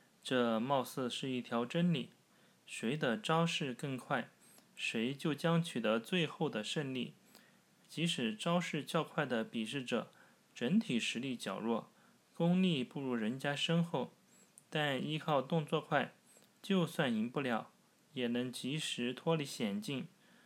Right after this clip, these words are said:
拥有凌波微步的段誉就是其中的杰出代表。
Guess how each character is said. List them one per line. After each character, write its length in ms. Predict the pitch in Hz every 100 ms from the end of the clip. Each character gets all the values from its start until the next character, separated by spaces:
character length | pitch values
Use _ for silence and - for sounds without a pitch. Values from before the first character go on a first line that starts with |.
| _ _
拥 220 | 165 175
有 300 | 175 135 110
凌 260 | 110 120 156
波 200 | 170 170
微 240 | 170 185
步 160 | 175 180
的 160 | 123
段 280 | 104 151 147
誉 240 | 143 131 -
就 180 | - 151
是 240 | 139 139
其 220 | 123 - 143
中 180 | 165
的 120 | 156 117
杰 260 | - 123
出 160 | - 156
代 180 | 175 151
表。 240 | 120 107